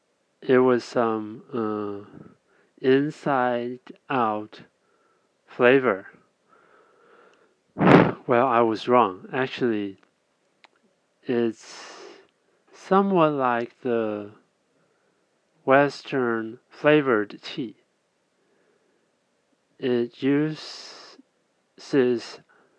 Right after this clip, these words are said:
jasmine flowers to smoke the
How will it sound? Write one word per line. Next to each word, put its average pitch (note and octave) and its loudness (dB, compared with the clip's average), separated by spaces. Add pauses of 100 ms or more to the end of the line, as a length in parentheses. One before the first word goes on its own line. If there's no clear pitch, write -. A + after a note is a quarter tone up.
(540)
jasmine C3+ 2
flowers B2+ -2
to A#2+ -2
smoke C3 -2 (920)
the A2 -4